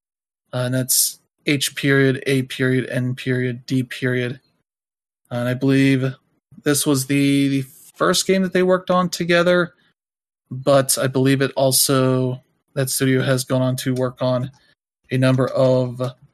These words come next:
things. Uh, I'm gonna double check, uh, for that, 'cause I think they've worked on a good bit of stuff here.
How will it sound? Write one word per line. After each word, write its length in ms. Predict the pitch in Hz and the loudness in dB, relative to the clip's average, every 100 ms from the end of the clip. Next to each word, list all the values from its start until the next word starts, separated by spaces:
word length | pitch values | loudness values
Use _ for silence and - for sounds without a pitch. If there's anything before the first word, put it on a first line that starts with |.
| _ _ _ - | _ _ _ -8
things. 800 | - 139 135 139 139 - - - _ _ _ _ _ _ _ _ _ _ _ _ _ _ _ | 0 0 2 0 -2 -4 -6 -8 _ _ _ _ _ _ _ _ _ _ _ _ _ _ _
Uh, 340 | 127 120 117 113 - _ _ _ - | -6 -4 -6 -10 -16 _ _ _ -10
I'm 60 | 131 | -8
gonna 140 | 123 127 - | -8 -10 -6
double 240 | 123 127 | -6 -6
check, 800 | - - - 131 127 127 - - _ _ _ _ _ _ _ _ _ _ _ _ _ _ _ 113 | -4 -4 0 0 0 -4 -16 -20 _ _ _ _ _ _ _ _ _ _ _ _ _ _ _ -8
uh, 200 | 120 120 | -6 -6
for 320 | - 135 131 | -4 -2 0
that, 360 | 131 131 127 | 2 0 0
'cause 100 | - | -4
I 60 | 131 | -2
think 160 | 135 135 | -2 0
they've 220 | 131 123 | -2 -2
worked 380 | - 127 127 127 | -6 -8 -4 -4
on 260 | 127 123 135 | -2 -4 -4
a 320 | 131 127 127 | -4 -4 -6
good 380 | - 127 127 127 | -8 -6 -6 -4
bit 140 | 127 | -6
of 100 | 123 | -4
stuff 500 | - - 123 120 - _ _ _ _ _ _ _ _ _ _ | -4 -2 -2 -4 -12 _ _ _ _ _ _ _ _ _ _
here. 720 | - 143 135 131 127 123 123 | -6 0 2 4 2 0 -6